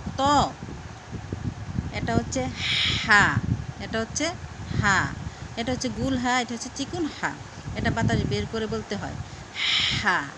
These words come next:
আর এটা হচ্ছে হা। এটা হচ্ছে বা, ওয়াও, ওয়াও,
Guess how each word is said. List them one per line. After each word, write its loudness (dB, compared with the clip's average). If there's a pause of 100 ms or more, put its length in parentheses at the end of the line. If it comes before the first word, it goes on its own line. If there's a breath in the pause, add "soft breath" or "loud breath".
(220)
আর -2
এটা -4
হচ্ছে -2 (640)
হা। 4 (1080)
এটা -2
হচ্ছে 0
বা, 6 (960)
ওয়াও, 8 (1040)
ওয়াও, 8